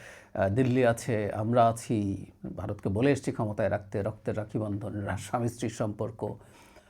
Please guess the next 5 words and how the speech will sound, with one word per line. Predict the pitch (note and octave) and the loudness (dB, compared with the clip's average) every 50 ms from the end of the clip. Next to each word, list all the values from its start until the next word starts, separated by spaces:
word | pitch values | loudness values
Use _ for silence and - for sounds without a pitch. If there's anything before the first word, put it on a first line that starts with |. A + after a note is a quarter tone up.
| _ _ _ _ _ _ _ _ _ - | _ _ _ _ _ _ _ _ _ 10
এগুলো | G3 G3 G3 F#3 E3+ | 10 12 12 12 10
শোনা | - - D3 C3+ A#2 | 8 6 6 6 8
বন্ধ | B2 A#2+ A2+ G2+ | 6 6 6 4
হবে। | G#2 G2+ G2+ G2+ - B2 D#3+ A3 - - - _ - B2+ | 2 0 -2 -2 -2 -2 -2 -2 -4 -8 -18 _ -12 -10
ভারতকে | A2+ B2+ A#2+ G#2 G2 - - - F2+ F2+ E2 D2 | -6 -4 -4 -4 -4 -4 -4 -2 -2 -2 -2 -4